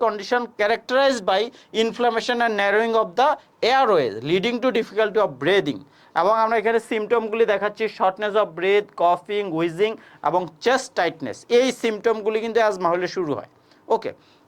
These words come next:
এবং এটা আসলে এই যে সিমটমগুলি, এটা আসলে অসহনীয়, কারণ একজন পেশেন্ট যখন শ্বাসকষ্টে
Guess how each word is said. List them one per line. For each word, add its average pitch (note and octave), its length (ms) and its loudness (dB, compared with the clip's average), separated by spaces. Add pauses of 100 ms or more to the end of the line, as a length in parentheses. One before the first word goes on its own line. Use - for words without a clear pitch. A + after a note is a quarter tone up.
(560)
এবং A3 140 2 (220)
এটা A#3 160 2 (100)
আসলে A#3+ 340 0 (300)
এই B3+ 80 2 (120)
যে C4 80 2 (160)
সিমটমগুলি, G3+ 720 -2
এটা G#3+ 200 0
আসলে B3 220 0 (560)
অসহনীয়, F#3+ 680 -2 (140)
কারণ F#3+ 220 0
একজন G#3+ 260 -2
পেশেন্ট A3+ 260 0
যখন A3 220 2
শ্বাসকষ্টে G3 560 -2